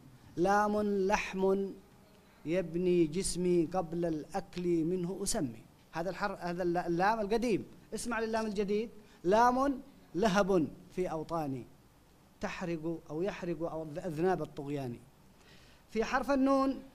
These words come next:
نون نهر، نهر النيل وهو كريم غير بخيل. هنا في النون عند الإنقلابيين نون نصر حققناه والغازي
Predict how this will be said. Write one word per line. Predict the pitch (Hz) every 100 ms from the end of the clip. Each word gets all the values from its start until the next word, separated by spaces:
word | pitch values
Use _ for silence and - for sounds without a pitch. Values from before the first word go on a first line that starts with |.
| - -
نون | 240 294 294 285
نهر، | 269 262 262
نهر | 262 254 240 247
النيل | 226 226 262 254 202 147 - - - - - - - - -
وهو | 202 226 240
كريم | 220 214 254 247 202
غير | 185 208 190
بخيل. | 180 196 247 220 160 120 - - - -
هنا | 220 277 277
في | 208
النون | 247 233 262 262 208 147 - - - - -
عند | 202 240 226
الإنقلابيين | 220 208 214 208 220 254 220
نون | 233 247 254 294 277 - - - -
نصر | 190 202 190 202 196 185
حققناه | - 185 131 180 160 160 175 180 160 123 - -
والغازي | 165 165 156 185 180 185 247